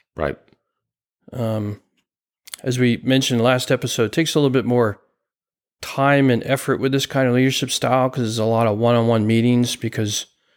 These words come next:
Speaker 2: your focus is your people and their development, uh, whether it's just skills and talents or you're trying to teach them about leadership and what does it take to be a leader and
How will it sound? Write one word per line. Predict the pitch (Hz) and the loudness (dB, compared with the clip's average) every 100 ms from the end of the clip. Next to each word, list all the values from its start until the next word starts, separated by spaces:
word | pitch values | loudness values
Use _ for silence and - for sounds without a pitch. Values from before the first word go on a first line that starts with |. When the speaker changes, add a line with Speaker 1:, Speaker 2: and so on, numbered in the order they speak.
| _ | _
Speaker 2:
your | 127 | -8
focus | - 131 127 117 | -2 0 0 2
is | 123 117 | 0 2
your | 117 | 0
people | - 131 120 117 113 | 0 -2 0 0 2
and | 107 | 2
their | 110 | 2
development, | 101 104 104 110 127 117 - _ _ _ _ _ _ _ _ _ - | 0 0 0 0 0 -2 -4 _ _ _ _ _ _ _ _ _ -8
uh, | - 110 | -4 -2
whether | 110 113 110 | 0 0 0
it's | - | -2
just | 120 - | -2 -2
skills | - 117 110 | 0 0 2
and | 107 | 0
talents | 120 110 113 113 - | 0 0 0 0 -2
or | 110 107 104 107 - | -2 0 0 0 -4
you're | 123 | -8
trying | - 123 113 110 | -2 0 0 2
to | 107 101 _ _ _ _ _ - | 0 -2 _ _ _ _ _ -4
teach | 135 - | -2 0
them | 120 | 0
about | 107 113 113 127 | 2 2 2 2
leadership | 120 113 110 120 - | 2 2 2 0 -2
and | 107 | -2
what | 107 | -2
does | 107 | -2
it | 101 | -2
take | - 110 - | 0 -2 -2
to | 107 | -2
be | 110 | 0
a | 107 | 0
leader | 107 107 104 101 | 2 2 0 -2
and | 98 | -4